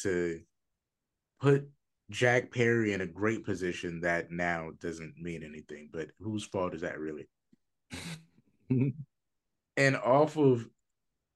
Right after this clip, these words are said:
Speaker 1: doing something to put Jack Perry over, has managed to put himself possibly three times as over as Jack Perry,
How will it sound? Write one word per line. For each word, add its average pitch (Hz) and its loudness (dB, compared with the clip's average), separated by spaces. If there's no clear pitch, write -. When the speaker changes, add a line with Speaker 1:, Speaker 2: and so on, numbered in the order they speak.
Speaker 1:
doing 131 4
something 113 -2
to 107 0
put 113 0
Jack 113 0
Perry 123 4
over, 73 -4
has 113 2
managed 117 0
to 101 0
put 135 6
himself 131 2
possibly 135 4
three 127 4
times 110 2
as 95 -6
over 90 0
as 90 -4
Jack 92 -4
Perry, 87 -2